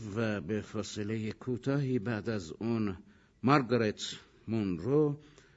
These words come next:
باعث شده سوالات زیادی دربارهٔ آیندهٔ کلیسای سنت انسلم مطرح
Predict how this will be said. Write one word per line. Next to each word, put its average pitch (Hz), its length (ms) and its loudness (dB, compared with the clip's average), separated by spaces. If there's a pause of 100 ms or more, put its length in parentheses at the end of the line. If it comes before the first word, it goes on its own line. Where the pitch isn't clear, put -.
(220)
باعث 110 380 2
شده 113 520 0
سوالات 104 680 -4
زیادی 110 560 0
دربارهٔ 95 540 -4
آیندهٔ 87 480 -4
کلیسای 85 520 -6
سنت 85 340 -10
انسلم 80 560 -8
مطرح - 400 -14